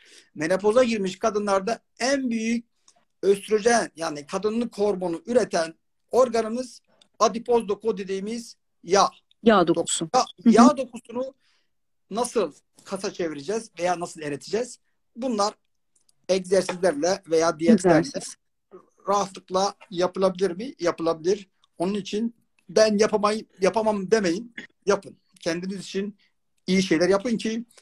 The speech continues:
Speaker 1: sizi sevenler sizinle beraber hayatta olsun. Bir diğeri de meditasyon. Meditasyon, yoga ve nefes. Bunlar çok çok önemli. Bunlar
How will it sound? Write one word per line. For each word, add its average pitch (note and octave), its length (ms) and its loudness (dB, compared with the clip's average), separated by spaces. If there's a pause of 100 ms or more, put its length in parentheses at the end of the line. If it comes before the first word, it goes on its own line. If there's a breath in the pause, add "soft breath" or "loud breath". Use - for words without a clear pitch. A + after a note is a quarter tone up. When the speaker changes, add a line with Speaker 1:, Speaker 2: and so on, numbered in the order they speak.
(220 soft breath)
Speaker 1:
sizi F3 280 -6
sevenler F3 480 2 (280)
sizinle E3+ 460 -4
beraber C#3+ 240 0
hayatta D#3 260 -2
olsun. - 240 -14 (1300)
Bir C#4 140 2
diğeri A#3 180 4
de C#4+ 80 6
meditasyon. A#3 680 -2 (580)
Meditasyon, F#3+ 920 -4
yoga G3+ 540 2
ve F#3+ 140 -6
nefes. - 560 -12 (320)
Bunlar F#3+ 300 -6
çok A#3 200 -4
çok A#3 160 -4
önemli. A3 460 -6 (380)
Bunlar A#3+ 580 -2